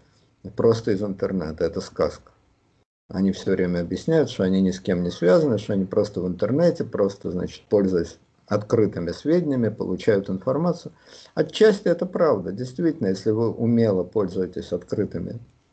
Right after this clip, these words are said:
источниками, то вы можете много найти. Это правда. Например, во всех разведках мира девяносто процентов информации получают не с помощью, там, Штирлицев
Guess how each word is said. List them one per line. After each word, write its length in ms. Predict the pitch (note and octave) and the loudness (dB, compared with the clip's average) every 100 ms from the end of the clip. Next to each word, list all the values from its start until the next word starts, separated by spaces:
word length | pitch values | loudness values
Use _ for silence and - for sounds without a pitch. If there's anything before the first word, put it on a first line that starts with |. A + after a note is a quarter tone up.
| _ | _
источниками, 800 | - G#2+ G#3 G#3 - A2+ - F#2+ A2+ - _ _ _ _ _ - A2+ _ _ _ - - - _ _ _ | -8 -2 2 2 0 -6 -6 -8 -10 -20 _ _ _ _ _ -20 -20 _ _ _ -12 -12 -14 _ _ _
то 120 | - B2+ | 2 4
вы 120 | D#3+ | 6
можете 340 | E3 D#3 D3+ | 6 4 2
много 280 | C3 C#3 C#3 | 2 2 2
найти. 460 | C#3 C#3+ C3+ - F2+ - _ - | 2 0 -2 -8 -12 -20 _ -12
Это 160 | - | -10
правда. 420 | - D#3+ A#2+ F#2 - _ _ _ _ _ | -4 0 0 -2 -12 _ _ _ _ _
Например, 500 | A2+ G#2+ A#2+ A#2 A#2+ | -6 0 4 4 6
во 140 | A#2 | 4
всех 420 | A2+ - B2 A#2 - | 2 2 2 2 -2
разведках 680 | G#2 G2+ A2 A2 G#2 - - | 0 0 2 0 0 -8 -2
мира 420 | D#3+ E3 G#2+ G2 | 0 2 2 2
девяносто 540 | F#2+ A2 A2+ A#2 A#2 | 0 2 4 2 -2
процентов 520 | - A2 G2 G#2 F#2 G#2 | -2 0 0 -2 -2 -6
информации 580 | F#2+ A#2 A#2+ D#3+ - | -4 -2 0 -2 -2
получают 680 | A#2+ - G#2 G2+ A#2+ G#2+ G#2 | -8 -4 -4 0 4 4 2
не 220 | A2 G#2+ | 0 0
с 60 | G2+ | 0
помощью, 540 | - F3 D3+ - A#2 | 0 0 0 -2 -6
там, 320 | - - F#2+ - _ _ _ - - - - - _ _ _ _ _ _ _ _ _ _ _ - - - | -4 -6 -8 -12 _ _ _ -20 -20 -20 -20 -20 _ _ _ _ _ _ _ _ _ _ _ -8 -4 -2
Штирлицев 720 | - - C3 G#2 G2 - F#2 | -4 2 4 4 2 -4 -8